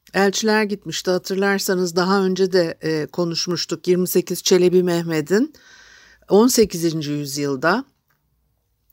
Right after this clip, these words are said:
Fransa'da, e, ilk defa nasıl, e, opera seyrettiğini ve o izlenimlerini konuşmuştuk birkaç hafta önce.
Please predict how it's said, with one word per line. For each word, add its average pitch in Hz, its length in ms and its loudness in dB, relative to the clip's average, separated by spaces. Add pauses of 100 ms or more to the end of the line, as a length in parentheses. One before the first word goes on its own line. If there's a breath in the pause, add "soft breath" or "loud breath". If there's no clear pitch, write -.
Fransa'da, 190 920 -2 (560)
e, 151 680 -4
ilk 196 320 2
defa 175 500 2
nasıl, 175 460 0 (120)
e, 156 180 -4
opera 180 640 0
seyrettiğini 170 840 0
ve 170 320 2
o 175 160 0
izlenimlerini 185 920 2
konuşmuştuk 185 800 -2
birkaç 180 360 2
hafta 156 320 -4
önce. 147 640 -2